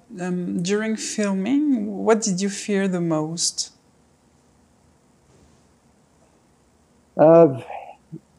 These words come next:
Speaker 2: I mean, we were, there was an element of fear in Jakarta because we
Speaker 1: Mm-hmm.
Speaker 2: were there filming, uh, uh, trying to meet, uh, Yunus Yosfia, who's the alleged killer.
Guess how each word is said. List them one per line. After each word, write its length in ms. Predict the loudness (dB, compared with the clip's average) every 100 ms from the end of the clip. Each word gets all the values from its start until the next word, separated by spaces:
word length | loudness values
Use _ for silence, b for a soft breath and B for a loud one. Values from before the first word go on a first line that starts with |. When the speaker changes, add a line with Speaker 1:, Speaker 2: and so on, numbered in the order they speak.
| _ _
Speaker 2:
I 60 | 4
mean, 180 | 6 10
we 120 | 10
were, 120 | 10
there 260 | 8 6 6
was 260 | 8 6 2
an 240 | 0 4
element 340 | 6 4 2 0
of 140 | -2
fear 380 | 2 2 4 2
in 100 | -2
Jakarta 720 | -6 -6 -4 -2 -2 -4 -6 -8
because 340 | -4 -2 0
we 140 | 2
Speaker 1:
Mm-hmm. 100 | 4
Speaker 2:
were 240 | 6 6 6
there 320 | 4 4 2 -2 _ -4
filming, 540 | 0 0 -2 -4 -6 -8 _ _ _ _ _ 0
uh, 40 |
uh, 1500 | 4 4 4 4 0 -2 -14 _ _ -20 -20 -14 -12 -10 -10 -14 _ _ _ _
trying 420 | -2 2 4 4 2
to 140 | -2
meet, 520 | 0 2 0 -2 -12 -20 _ _ _ _ _ _ _ _ _
uh, 260 | -4 -2 -4 -4
Yunus 360 | -2 0 0 2
Yosfia, 500 | 2 2 0 0 2
who's 460 | 0 0 -4 -14 -12 -2
the 100 | 0
alleged 400 | 2 0 -4 -10
killer. 340 | -4 -2 -4